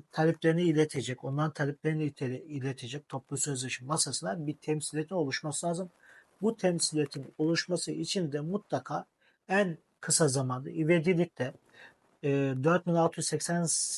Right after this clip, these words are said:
sekiz sayılı sendikalar kanunu da düzeltilerek emeklilere de sendikal hakkın tanınması lazım.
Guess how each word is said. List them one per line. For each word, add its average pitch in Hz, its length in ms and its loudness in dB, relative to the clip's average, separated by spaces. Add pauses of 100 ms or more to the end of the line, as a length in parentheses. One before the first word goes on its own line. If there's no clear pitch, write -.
(300)
sekiz 156 340 0
sayılı 131 380 0
sendikalar 147 640 -2
kanunu 160 420 0
da 127 140 0
düzeltilerek 151 640 0 (100)
emeklilere 156 560 -2
de 190 120 2
sendikal 160 500 -2
hakkın - 400 -4
tanınması 160 500 0
lazım. - 240 -6